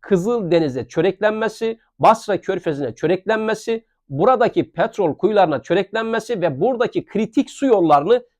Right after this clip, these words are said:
kalıcı olarak ele geçirmek ve onları kontrol etmek. Başka hiçbir şey değil.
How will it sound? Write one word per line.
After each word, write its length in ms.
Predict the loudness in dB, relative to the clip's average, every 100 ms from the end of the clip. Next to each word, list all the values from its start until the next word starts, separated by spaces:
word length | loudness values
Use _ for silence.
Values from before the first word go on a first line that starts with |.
| _
kalıcı 440 | -2 0 2 0
olarak 580 | 2 4 4 4 2 0 _ _ -2
ele 180 | 2
geçirmek 520 | 2 0 -4 -6 -6 -2
ve 60 |
onları 320 | -4 -2 -4
kontrol 380 | -4 -8 -6 -8
etmek. 300 | -10 -14 -6
Başka 260 | -4 -2 -6
hiçbir 220 | -10 -14
şey 280 | -8 -8 -6
değil. 200 | -8